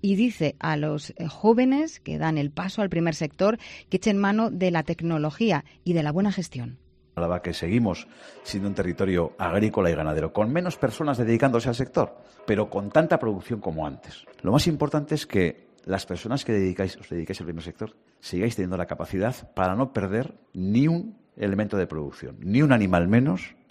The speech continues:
Speaker 2: ni una tonelada menos de producción de alimentos. Eso es lo verdaderamente importante. Es fundamental que las explotaciones se, se, se, se lleven bien, se gestionen bien. Sois pequeños empresarios.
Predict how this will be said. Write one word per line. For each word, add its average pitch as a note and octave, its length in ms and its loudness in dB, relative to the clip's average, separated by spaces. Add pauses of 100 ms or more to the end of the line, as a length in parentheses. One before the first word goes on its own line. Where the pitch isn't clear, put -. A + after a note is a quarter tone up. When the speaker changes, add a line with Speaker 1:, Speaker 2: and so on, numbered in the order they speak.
(100)
Speaker 2:
ni A#2+ 160 2
una C3+ 160 6
tonelada F#2+ 460 0
menos F#2+ 260 -2
de E2+ 80 -2
producción E2 420 -6
de D#2+ 60 -4
alimentos. C#2+ 640 -6
Eso D#3 260 0
es D#3 80 -2
lo - 80 -6
verdaderamente E2+ 480 -4
importante. - 540 -14 (300)
Es A#2 100 0
fundamental G2+ 720 2 (380)
que - 100 -6
las E2 140 -4
explotaciones E2+ 440 -6
se, D#2 100 -8
se, - 500 -14
se, - 240 -18
se - 180 -10
lleven F2 260 0
bien, F#2+ 140 -2
se F#2+ 100 -6
gestionen F2 400 -6
bien. F2 180 -4
Sois D3 180 -4
pequeños F2+ 360 -2
empresarios. D2+ 540 -4